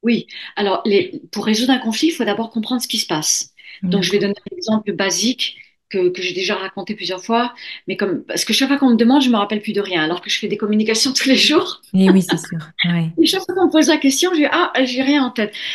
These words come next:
Speaker 1: Mais ça, c'est un cas classique. C'était un, un chat qui faisait pipi sur le pied du, de la dame.
Speaker 2: Ah oui.
Speaker 1: Et donc, elle m'a, oui. Et donc, euh, il f-, et, et, il faut investiguer. Qu'est-ce qui se passe ? Pourquoi le chat fait pipi ?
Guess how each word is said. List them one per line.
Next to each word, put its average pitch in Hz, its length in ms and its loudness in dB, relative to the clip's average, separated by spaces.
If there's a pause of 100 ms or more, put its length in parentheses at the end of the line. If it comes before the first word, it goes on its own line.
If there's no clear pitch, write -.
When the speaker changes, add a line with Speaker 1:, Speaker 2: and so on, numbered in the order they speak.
(160)
Speaker 1:
Mais 233 260 6
ça, 262 160 2
c'est 262 100 0
un 240 80 2
cas 226 140 -2
classique. 226 440 0
C'était 220 240 -2
un, 190 140 -2 (160)
un 208 40 0
chat 240 260 0
qui 220 120 -10
faisait 190 220 -8
pipi 208 300 -8
sur 170 160 -2
le 170 120 0
pied 220 220 0
du, 165 480 0 (300)
de 185 120 0
la 175 120 2
dame. 240 440 2 (520)
Speaker 2:
Ah 202 100 8
oui. 202 120 10
Speaker 1:
Et - 20 4
donc, 202 180 2
elle 180 80 -2
m'a, 175 60 2 (720)
oui. 294 340 4 (540)
Et 254 120 6
donc, 254 360 2
euh, 180 440 0 (420)
il 214 100 2
f-, - 160 -6
et, 202 240 2
et, - 200 -6
il 208 80 0
faut 214 140 0
investiguer. 208 580 2
Qu'est-ce - 160 -4
qui - 100 -4
se - 80 -6
passe ? 254 260 -2
Pourquoi 233 360 -4
le 202 80 -2
chat 214 180 -4
fait 196 120 -10
pipi ? 208 420 -6